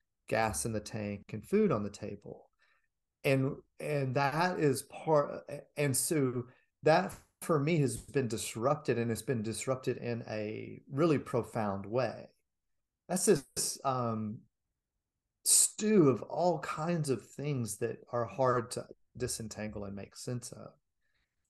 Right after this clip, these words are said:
Um, and so I think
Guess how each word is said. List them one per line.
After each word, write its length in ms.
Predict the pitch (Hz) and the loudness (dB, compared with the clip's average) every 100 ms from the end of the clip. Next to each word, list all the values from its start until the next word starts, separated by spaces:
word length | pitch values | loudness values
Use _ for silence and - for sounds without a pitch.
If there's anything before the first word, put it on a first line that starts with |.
| _ _ - | _ _ -2
Um, 340 | 123 113 113 | 2 2 2
and 100 | 160 | 2
so 200 | 160 190 - - _ _ _ _ _ _ _ _ _ _ _ | 4 2 0 -20 _ _ _ _ _ _ _ _ _ _ _
I 80 | 131 | -2
think 320 | - 151 - | 0 -2 -2